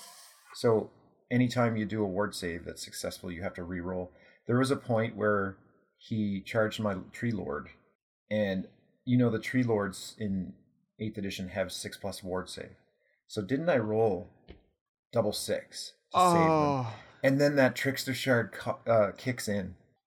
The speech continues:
Speaker 1: and it was enough to, uh, s-, you know,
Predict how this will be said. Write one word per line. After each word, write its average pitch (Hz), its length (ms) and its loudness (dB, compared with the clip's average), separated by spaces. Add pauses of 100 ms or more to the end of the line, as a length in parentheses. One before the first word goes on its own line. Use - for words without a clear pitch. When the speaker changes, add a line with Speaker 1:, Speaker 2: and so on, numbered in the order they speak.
(220)
Speaker 1:
and 120 140 4
it 113 80 2
was 110 120 -2
enough 117 360 2
to, 110 320 2
uh, 98 180 4
s-, - 220 -6 (720)
you 123 140 2
know, 101 240 2